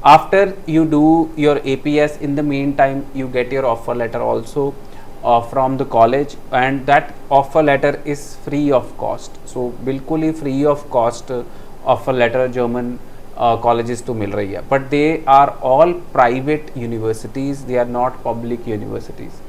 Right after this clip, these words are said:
ਪਬਲਿਕ ਯੂਨੀਵਰਸਿਟੀ 'ਚ ਪੜ੍ਹਨ ਲਈ ਪਹਿਲੀ ਗੱਲ ਤਾਂ ਤੁਹਾਡੀ ਪਰਸੈਂਟੇਜ ਬਹੁਤ ਚੰਗੀ ਹੋਣੀ ਚਾਹੀਦੀ ਹੈ। ਸੈਕੰਡਲੀ,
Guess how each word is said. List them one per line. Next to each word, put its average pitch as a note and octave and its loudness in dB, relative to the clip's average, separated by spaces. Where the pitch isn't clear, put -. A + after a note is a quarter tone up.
ਪਬਲਿਕ F#3+ 8
ਯੂਨੀਵਰਸਿਟੀ F#3 2
'ਚ F#3 -6
ਪੜ੍ਹਨ D3 2
ਲਈ D#3+ 2
ਪਹਿਲੀ C#3+ 0
ਗੱਲ C#3+ 2
ਤਾਂ D3 -2
ਤੁਹਾਡੀ C#3 -2
ਪਰਸੈਂਟੇਜ B2 -6
ਬਹੁਤ A2 -4
ਚੰਗੀ C3 -6
ਹੋਣੀ C3 -6
ਚਾਹੀਦੀ C3 -2
ਹੈ। B2+ 0
ਸੈਕੰਡਲੀ, F3 2